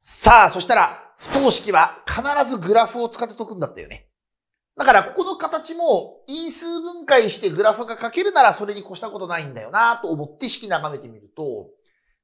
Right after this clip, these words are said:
一三一三っていう比になってることに注目できますかね。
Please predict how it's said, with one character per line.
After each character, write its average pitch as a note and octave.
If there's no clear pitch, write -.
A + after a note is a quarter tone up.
一 G#3
三 C#4+
一 E3
三 C4
っ -
て -
い F3+
う -
比 E3
に F3+
な F#3+
っ F#3+
て F3+
る D3+
こ C#3
と C3+
に A#2+
注 C3+
目 C#3
で D3
き D#3
ま G3
す -
か A#2+
ね。 C3+